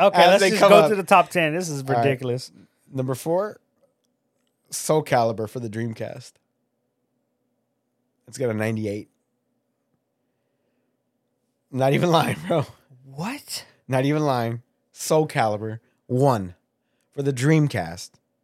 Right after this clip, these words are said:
Speaker 2: has a ninety-eight.
Speaker 1: Jesus.
Speaker 2: Whew.
Speaker 1: What the hell? Okay.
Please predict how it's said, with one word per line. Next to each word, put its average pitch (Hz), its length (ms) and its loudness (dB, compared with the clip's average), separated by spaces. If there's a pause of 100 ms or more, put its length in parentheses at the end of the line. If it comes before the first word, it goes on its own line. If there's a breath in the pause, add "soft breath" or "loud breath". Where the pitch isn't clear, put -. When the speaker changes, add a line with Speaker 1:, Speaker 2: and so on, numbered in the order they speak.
(120)
Speaker 2:
has 107 160 -8
a 113 40 -4
ninety-eight. 107 480 -4 (960)
Speaker 1:
Jesus. 151 840 -4
Speaker 2:
Whew. 370 180 4
Speaker 1:
What 160 600 -2
the 113 180 -6
hell? 127 720 0
Okay. 135 360 -4